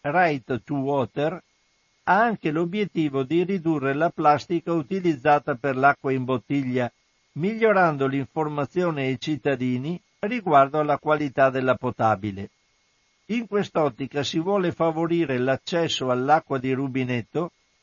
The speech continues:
attraverso la diffusione di fontanelle, ormai divenute quasi introvabili, negli spazi pubblici, ma anche in scuole, mense e ristoranti.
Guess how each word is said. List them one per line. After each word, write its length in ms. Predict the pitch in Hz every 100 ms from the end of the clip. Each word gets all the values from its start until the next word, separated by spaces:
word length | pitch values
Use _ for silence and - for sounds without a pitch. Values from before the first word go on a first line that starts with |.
| -
attraverso 760 | 214 - 233 208 175 139 147
la 140 | 135 131
diffusione 800 | 180 - 185 170 180 165 147 127
di 160 | 135
fontanelle, 960 | - 180 180 147 151 139 123 117 107 98 _ -
ormai 500 | 123 120 131 156 147
divenute 680 | 127 117 123 143 165 143 120 _
quasi 400 | 147 156 160 139
introvabili, 920 | 131 107 117 110 107 101 120 127 165 _ _ _ _ _
negli 320 | 180 240 208 190
spazi 500 | - 165 165 165 139
pubblici, 680 | 160 151 139 131 - 135 131 _ _ _
ma 180 | 131 143
anche 320 | 170 175 -
in 120 | 139 117
scuole, 640 | - 151 143 139 190 - -
mense 640 | 165 165 139 110 131 120 _
e 200 | 143 135
ristoranti. 920 | 123 - 120 107 113 113 107 113